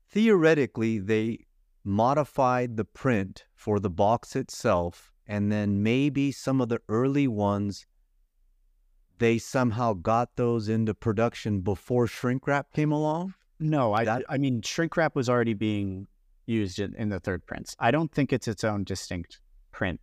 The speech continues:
Speaker 2: per se.
Speaker 1: Could it
Speaker 2: It's
Speaker 1: be
Speaker 2: just
Speaker 1: that
Speaker 2: a
Speaker 1: they had leftover stickers and they just wanted to use them?
Speaker 2: Yeah, that's, that's definitely
Speaker 1: Going back to
Speaker 2: what it was.
Speaker 1: the theory of resourcefulness, not wasting it. It's called muda in Japanese.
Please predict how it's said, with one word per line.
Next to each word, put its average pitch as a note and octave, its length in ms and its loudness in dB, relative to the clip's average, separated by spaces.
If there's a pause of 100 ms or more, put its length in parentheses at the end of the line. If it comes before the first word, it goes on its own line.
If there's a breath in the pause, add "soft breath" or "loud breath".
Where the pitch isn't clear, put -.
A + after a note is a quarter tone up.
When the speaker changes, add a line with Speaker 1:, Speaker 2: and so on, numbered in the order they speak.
(280)
Speaker 2:
per G2 100 -18
se. E2 300 -8
Speaker 1:
Could F3+ 220 2
it A#3 60 6
Speaker 2:
It's E3 120 -6
Speaker 1:
be E3+ 200 -2
Speaker 2:
just G3 120 -2
Speaker 1:
that E3+ 120 0
Speaker 2:
a - 20 -20
Speaker 1:
they C#3 140 -2
had A#2 280 -4
leftover D#3+ 640 0
stickers E3+ 580 0
and B2+ 140 0
they G#2+ 100 2
just A#2 300 -2
wanted A#2 360 -4
to G2+ 60 0
use G#2+ 380 0
them? C#4 240 0 (300)
Speaker 2:
Yeah, C3 180 4
that's, F2+ 340 -6 (260)
that's G2+ 220 -4 (600)
definitely G#2 220 0
Speaker 1:
Going C#3+ 180 4
back C#3+ 220 2
to D#3 80 -4
Speaker 2:
what C3+ 60 -2
it - 20 -2
was. B2 80 -4
Speaker 1:
the - 40 -20
theory C3+ 300 4
of A2+ 140 0
resourcefulness, F#3 1000 0
not A#2 300 0
wasting C#3 460 0
it. A#2+ 120 -8
It's B2+ 160 -4
called D3+ 240 2
muda G#2+ 560 0
in F#2 180 0
Japanese. F#2+ 720 0